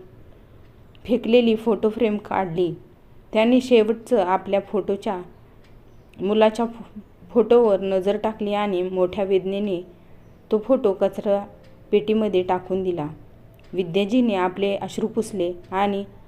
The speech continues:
आपल्या मनातून आपल्या मुलाला व सुनेला कायमचे काढून टाकले. काही वेळ खोलीत शांत बसल्यानंतर त्या तेथून निघून परत वृद्धाश्रमात पोहोचल्या.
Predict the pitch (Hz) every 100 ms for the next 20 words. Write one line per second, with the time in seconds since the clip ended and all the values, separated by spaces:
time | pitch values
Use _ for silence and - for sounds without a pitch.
0 | - 175 180 214 214 220 220 220 185 180
1 | 185 196 196 190 190 190 185 185 185 202
2 | 202 185 165 175 170 180 180 - 175 170
3 | 185 190 180 160 160 165 - - - -
4 | 233 247 277 277 220 220 - - - -
5 | - - - - - - 262 240 233 233
6 | - 214 208 214 220 220 226 233 233 196
7 | 196 208 208 196 - 226 208 180 185 202
8 | 196 196 180 180 - - 196 165 190 190
9 | 214 202 202 190 - 190 165 170